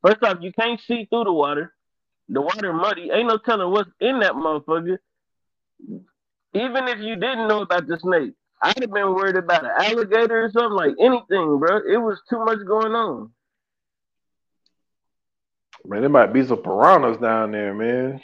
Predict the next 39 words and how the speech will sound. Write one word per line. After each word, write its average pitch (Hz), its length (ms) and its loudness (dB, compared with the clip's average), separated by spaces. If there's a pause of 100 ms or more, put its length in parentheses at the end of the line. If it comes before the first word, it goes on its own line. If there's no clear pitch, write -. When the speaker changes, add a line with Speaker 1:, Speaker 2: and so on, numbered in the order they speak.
(120)
Speaker 2:
Shit. - 300 -4 (1300)
Speaker 1:
That 185 360 6
too. 269 360 6 (1040)
Speaker 2:
But, - 80 -20 (800)
yeah, 196 220 8 (140)
it's 226 200 4
just 240 260 4 (220)
like, 175 260 4 (180)
it's 214 200 6
just 190 280 8
like 160 380 6
after 180 580 6 (1700)
I 185 60 6
mean, 233 200 8
you 247 160 8
c-, 202 140 -4
that 233 200 8
was 196 120 8
really 185 280 10
the 147 120 4
turning 135 340 4
point 127 220 2
of 113 100 4
the 107 60 -2
movie 120 300 4
when 107 180 0
they 107 100 2
blew 113 320 4
up - 120 -2
that 101 160 0
damn 101 260 0
bridge. 98 420 -2
It 104 80 -2
was 107 160 -4
just 107 140 -20
like, 95 160 -2
yeah, 101 260 0
that's 127 280 2
when, 110 340 -2